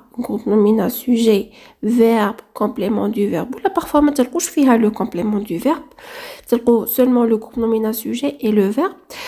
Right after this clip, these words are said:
بصح بشرط، كاين شرط اللي هو أساسي. c'est que le groupe nominal sujet ولا le sujet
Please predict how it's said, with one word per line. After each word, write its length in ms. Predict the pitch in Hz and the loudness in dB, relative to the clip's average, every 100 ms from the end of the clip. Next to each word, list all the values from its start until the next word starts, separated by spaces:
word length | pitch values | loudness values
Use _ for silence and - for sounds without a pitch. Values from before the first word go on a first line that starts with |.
| - - | -8 -2
بصح 380 | 302 - - | 0 0 -4
بشرط، 600 | - - 320 302 - - _ _ _ _ - | -8 -4 -2 -2 -6 -16 _ _ _ _ -4
كاين 320 | 254 247 233 | 2 6 4
شرط 400 | 247 - 226 262 - _ _ _ _ _ _ _ - | 2 -4 -4 -4 -10 _ _ _ _ _ _ _ -4
اللي 140 | 240 226 | 2 4
هو 120 | 254 | 2
أساسي. 720 | - 220 - 220 214 - - _ - - - - - - 285 | 0 -2 -2 -2 -2 -6 -12 _ -20 -20 -20 -20 -8 0 2
c'est 140 | 285 | 2
que 380 | 285 311 339 415 | 4 4 2 -2
le 280 | - 220 226 | 0 4 4
groupe 340 | 214 240 302 320 | 4 0 0 4
nominal 360 | 330 302 277 | 4 6 4
sujet 420 | 254 - 220 214 208 | 2 -2 -2 0 0
ولا 320 | 233 226 214 | 2 4 4
le 260 | 208 339 | 4 4
sujet 600 | 349 - 226 233 233 294 | 4 0 -2 0 0 -2